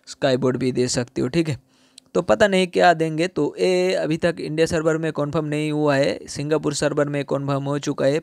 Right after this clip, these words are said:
फ़ाइव मार्च आने वाला है और इलेवन मार्च तक रहेंगे, ठीक है। तो इंडिया सर्वर में हो सकता है एक साथ आ जाना चाहिए,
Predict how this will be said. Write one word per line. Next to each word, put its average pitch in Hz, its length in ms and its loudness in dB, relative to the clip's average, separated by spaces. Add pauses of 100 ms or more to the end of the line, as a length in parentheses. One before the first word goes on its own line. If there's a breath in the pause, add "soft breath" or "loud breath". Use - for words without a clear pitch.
(100)
फ़ाइव 139 280 -2
मार्च 135 360 -2
आने 135 200 -4
वाला 131 200 4
है 165 180 0 (400 loud breath)
और 127 400 0 (200)
इलेवन 139 320 2
मार्च 127 460 -4
तक 156 160 0
रहेंगे, 127 400 -2
ठीक 170 220 0
है। 120 80 -4 (460 soft breath)
तो - 120 -4
इंडिया 180 360 0
सर्वर 175 320 0
में 170 140 -4
हो 147 200 -2
सकता 165 320 -2
है 156 60 2
एक 165 240 0
साथ 156 260 0
आ 147 80 4
जाना 143 280 0
चाहिए, 139 360 0